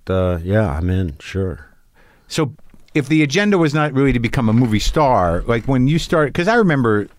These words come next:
Speaker 2: you know, you when you were a kid, how did it start? What was the com-, when did the drive start? Where'd you, uh, to be an actor?
Speaker 1: Um, it was, it was more or less,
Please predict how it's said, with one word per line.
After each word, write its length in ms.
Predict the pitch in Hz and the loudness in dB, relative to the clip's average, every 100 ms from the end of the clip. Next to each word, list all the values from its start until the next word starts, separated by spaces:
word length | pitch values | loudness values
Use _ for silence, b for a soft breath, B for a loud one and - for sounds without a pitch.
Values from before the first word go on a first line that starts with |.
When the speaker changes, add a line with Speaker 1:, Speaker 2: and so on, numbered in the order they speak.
| _ _ _ | _ _ _
Speaker 2:
you 140 | - 110 | -2 0
know, 100 | 104 | 2
you 300 | 101 104 101 | 2 2 2
when 180 | 98 95 | 2 2
you 140 | 98 | 2
were 280 | 92 87 - | 2 0 -2
a 60 | 82 | -8
kid, 420 | - 92 92 104 B B B B B B B - | -4 -2 -2 -4 B B B B B B B -10
how 200 | 143 175 | -4 -2
did 140 | 170 | -2
it 100 | 151 | -4
start? 380 | - 170 156 - | -2 0 0 0
What 140 | 120 139 | -2 -2
was 140 | 127 | -2
the 80 | 135 | -4
com-, 240 | - 113 113 | -2 -4 -2
when 220 | 117 131 | 0 0
did 100 | 123 | 0
the 120 | 113 | -2
drive 320 | 95 113 110 | 0 0 0
start? 300 | - 123 101 | 0 0 2
Where'd 180 | 110 127 | 0 -2
you, 380 | 131 123 101 107 | -2 -2 -6 -10
uh, 60 | - | -2
to 180 | 110 101 | -2 0
be 160 | 107 | 0
an 80 | 110 | 0
actor? 380 | 120 147 - - - b b b b b b _ - | -2 -4 -10 -20 -20 b b b b b b _ -4
Speaker 1:
Um, 320 | 160 151 160 - | 0 4 2 2
it 140 | 160 | 2
was, 340 | 147 160 127 - - | 4 4 2 -2 0
it 100 | 165 | 2
was 300 | 165 120 139 | 2 2 2
more 540 | 156 156 156 156 143 | 2 4 4 2 2
or 60 | 135 | 2
less, 560 | 131 127 123 - - | 4 4 2 0 -8